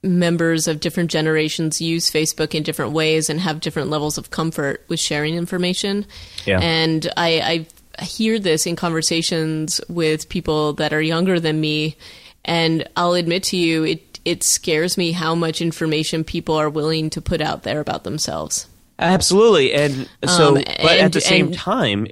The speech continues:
Speaker 1: but
Speaker 2: you
Speaker 1: at the same
Speaker 2: have
Speaker 1: time, that's what, you know, there are some positive things about that, but
Speaker 2: And, and you have such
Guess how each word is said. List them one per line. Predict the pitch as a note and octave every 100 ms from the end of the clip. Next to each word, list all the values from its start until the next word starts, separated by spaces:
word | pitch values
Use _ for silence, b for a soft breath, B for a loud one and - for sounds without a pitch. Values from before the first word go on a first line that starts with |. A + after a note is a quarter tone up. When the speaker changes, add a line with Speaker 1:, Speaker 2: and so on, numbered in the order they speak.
| -
Speaker 1:
but | G3
Speaker 2:
you | F3
Speaker 1:
at | B2
the | E3+
same | C3+ -
Speaker 2:
have | A2+
Speaker 1:
time, | A3 C4+ G#3+ F#3
that's | E3+ F3 -
what, | - E3+ E3 D3 - _ _ _ _ -
you | F#3+ G3 F#3
know, | D#3+
there | D#3+ E3+
are | E3 F3
some | - E3+
positive | - E3 E3 F#3+ D#3+
things | D#3+ D#3 D#3+
about | D#3 D3 -
that, | - A3+ - - F#3+
but | - D3+
Speaker 2:
And, | C#3+ C#3+ A3 _
and | C3+ C#3
you | C3+
have | A#2+ A#2+ C3 B2+ A#2+ B2+ -
such | - - B2 A#2+ -